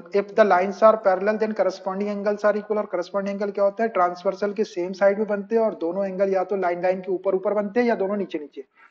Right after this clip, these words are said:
तो ये भी देखो, ये वाला angle line के ऊपर बना हुआ है और ये वाला angle भी line के ऊपर बना हुआ है और ये transversal के same side में, तो ये corresponding angle होंगे, ये equal होंगे। Ninth class में एक axiom था कि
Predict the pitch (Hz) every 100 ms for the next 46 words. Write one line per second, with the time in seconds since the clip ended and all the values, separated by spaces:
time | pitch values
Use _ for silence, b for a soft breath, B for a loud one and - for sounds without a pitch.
0 | b - 151 151 175 196 196 196 180 175
1 | 180 180 190 180 175 175 175 180 180 180
2 | 190 196 190 170 165 165 156 156 196 151
3 | - 147 135 131 120 120 175 _ b b
4 | _ 160 165 214 285 B B - 175 170
5 | 185 170 180 196 185 175 175 180 180 202
6 | 220 170 165 - 180 196 170 170 165 160
7 | 190 170 147 156 156 160 175 185 185 180
8 | 190 190 185 _ B 226 - _ _ _
9 | _ _ - 185 175 165 202 220 180 196
10 | - B B B 190